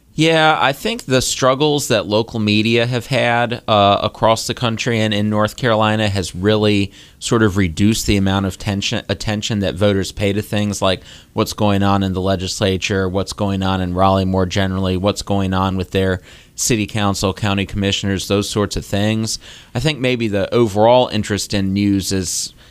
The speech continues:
steady, but, uh, it's gotten more and more and more heavily just only people pay attention to what's going on nationally and don't pay very much attention to what's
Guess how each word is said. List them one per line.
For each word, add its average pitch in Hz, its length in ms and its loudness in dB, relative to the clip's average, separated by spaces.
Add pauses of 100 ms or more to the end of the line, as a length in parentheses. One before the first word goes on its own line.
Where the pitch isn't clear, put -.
steady, 107 640 0
but, 98 380 2 (260)
uh, 92 580 4
it's - 280 -4 (360)
gotten 101 420 0
more 117 320 2
and 104 100 2
more 104 260 2
and 95 100 -2
more 104 240 2
heavily 101 520 -2
just 95 460 -4
only 101 400 0
people 95 420 -4
pay 98 220 -2
attention 92 460 -4
to 90 60 -4
what's 90 240 -4
going 95 280 -2
on 90 180 -4
nationally 90 540 -4
and 85 160 -6
don't 107 220 -2
pay 95 180 -4
very 90 240 -4
much 87 240 -6
attention 87 420 -6
to 92 80 -10
what's 90 300 -4